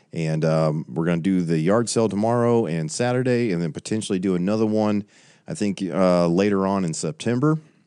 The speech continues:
And, um, today, just, I, I don't care if you, I don't know if you guys care about our lives or whatever. Or I'm sure some of you are just like, "Preach," you know, like, "We, we came here for the teaching," or whatever.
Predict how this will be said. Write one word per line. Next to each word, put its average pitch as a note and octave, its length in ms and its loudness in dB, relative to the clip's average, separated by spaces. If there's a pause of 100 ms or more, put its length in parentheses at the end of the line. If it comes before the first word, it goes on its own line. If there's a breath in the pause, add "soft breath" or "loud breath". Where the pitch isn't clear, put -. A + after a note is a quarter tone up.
(280)
And, D#2 640 -4 (140)
um, E2+ 340 -4
today, A#2 580 -2 (460 loud breath)
just, - 260 -4 (220)
I, - 140 -8 (160)
I F2+ 40 -8
don't D2+ 120 -10
care E2 160 -4
if D#2+ 80 -6
you, F2 180 -4
I G2 120 -4
don't G2 180 0
know F2+ 140 2
if - 160 -10
you F2+ 160 -2
guys D#2+ 200 0
care F2+ 300 0
about D#2+ 340 0 (760)
our F2+ 160 2
lives E2 460 0
or D#2 260 -2
whatever. E2+ 520 2
Or E2+ 240 0
I'm F2 260 -2
sure G#2 240 0
some G#2 180 0
of F#2+ 120 0
you F2+ 140 2
are E2+ 40 -2
just D#2+ 180 -4
like, E2 200 -2
"Preach," A2+ 480 0
you F#2 40 -2
know, G2 200 2
like, F#2+ 240 0
"We, F#2+ 360 -2
we G2 100 -4
came A2+ 220 2
here A2 140 2
for A2 80 -2
the G2+ 100 0
teaching," F2 380 -2
or D#2 80 -2
whatever. F2 400 0